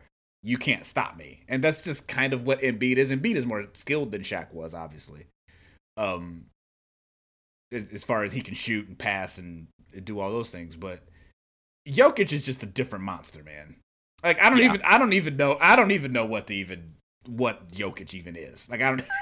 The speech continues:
Speaker 1: <laughs> like, he's like, he's really like a, a modern version of Arvydas Sabonis. Like, seriously, like,
Speaker 2: Yeah.
Speaker 1: he's just like, just, I, you watch Jokic and you're just like,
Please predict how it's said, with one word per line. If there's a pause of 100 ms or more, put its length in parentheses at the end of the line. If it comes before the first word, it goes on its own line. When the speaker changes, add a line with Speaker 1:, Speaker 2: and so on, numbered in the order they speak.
Speaker 1:
<laughs>
like, (600)
he's
like,
he's (100)
really
like
a,
a
modern
version
of
Arvydas
Sabonis.
Like,
seriously, (480)
like,
Speaker 2:
Yeah.
Speaker 1:
he's
just
like, (520)
just,
I, (140)
you
watch
Jokic
and
you're
just
like,